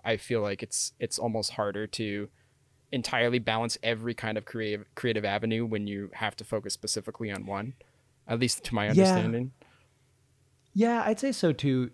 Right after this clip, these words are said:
Speaker 2: to a degree. I, I think also, especially with the D and D podcast that I was doing, is, like, when I started viewing D and D as something I could make, you know, some capital C content with, um,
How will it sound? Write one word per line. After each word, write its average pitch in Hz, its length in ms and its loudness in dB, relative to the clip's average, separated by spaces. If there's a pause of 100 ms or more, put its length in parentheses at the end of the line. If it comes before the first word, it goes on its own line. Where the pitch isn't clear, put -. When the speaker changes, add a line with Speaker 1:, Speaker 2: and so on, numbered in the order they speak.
(140)
Speaker 2:
to - 120 2
a 147 40 6
degree. 120 420 2
I, 156 200 6
I 156 80 4
think 240 240 0
also, 135 300 6
especially 123 380 2
with 110 200 0
the 104 240 4
D 104 160 -4
and 104 80 0
D 101 100 -4
podcast 101 720 -2 (100)
that 113 160 0
I 104 80 2
was 98 180 -2
doing, 98 460 -2
is, 117 200 -4
like, 113 340 0 (520)
when 127 160 2
I 127 80 2
started 156 720 4
viewing 123 840 0 (120)
D 117 200 2
and 117 120 2
D 107 280 0
as 101 540 -4 (120)
something 113 460 -2
I 98 120 -2
could 107 220 -6
make, 98 440 -4
you 104 140 -8
know, 95 140 -8
some 104 180 -8
capital 120 440 -2
C 117 200 -4
content 113 640 -2
with, 113 460 -2 (500)
um, 98 560 0